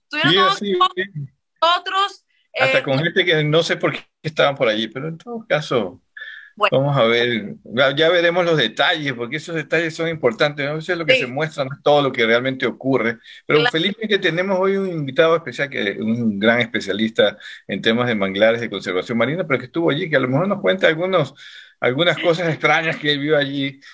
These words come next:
Speaker 2: quién comió más <laughs> rápido, quién fue que empujó el cangrejo para que llegue más rápido,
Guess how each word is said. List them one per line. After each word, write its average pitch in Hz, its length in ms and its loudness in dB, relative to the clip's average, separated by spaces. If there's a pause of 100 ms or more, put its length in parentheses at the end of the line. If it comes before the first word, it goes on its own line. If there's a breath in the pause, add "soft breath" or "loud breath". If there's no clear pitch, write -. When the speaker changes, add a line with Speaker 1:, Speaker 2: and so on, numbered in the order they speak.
(240 loud breath)
Speaker 2:
quién 151 180 2
comió - 280 0
más 131 280 -2 (140)
<laughs> - 160 -20
rápido, 135 400 0
quién 143 180 -6
fue 143 140 -8
que 147 80 -4
empujó 131 400 0
el 139 60 0
cangrejo 127 420 0
para 127 120 2
que 113 120 -6
llegue 127 200 0
más 123 200 -2
rápido, 117 440 2